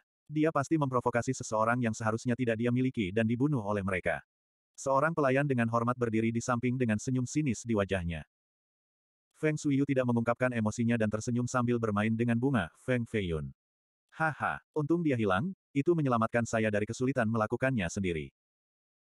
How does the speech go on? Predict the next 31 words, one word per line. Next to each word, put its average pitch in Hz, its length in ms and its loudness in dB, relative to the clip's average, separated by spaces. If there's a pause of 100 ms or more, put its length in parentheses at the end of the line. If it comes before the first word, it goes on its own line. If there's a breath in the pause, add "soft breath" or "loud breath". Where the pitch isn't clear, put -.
Sejak 139 320 0
Feng 147 240 -2
Feiyun 135 240 2
memimpin 127 400 0
penjaga 107 320 0
kota 113 240 2
dan 113 120 2
memusnahkan 107 520 0
geng 117 240 -2
Cakar 135 240 0
Elang, 104 240 0 (240)
Feng 147 240 -2
Shuiyu 120 240 0
merasakan 110 480 0
ancaman 104 400 0
besar. 82 320 -4 (560)
Jika 143 240 0
dia 160 160 2
tidak 123 240 0
melenyapkan 113 400 2
Feng 120 240 -2
Feiyun, 104 400 -2 (160)
dia 131 160 0
tidak 135 240 2
akan 113 160 0
bisa 107 240 -2
makan 113 320 0
atau 117 80 0
tidur 123 400 0
dengan 101 160 0
tenang. 82 320 -6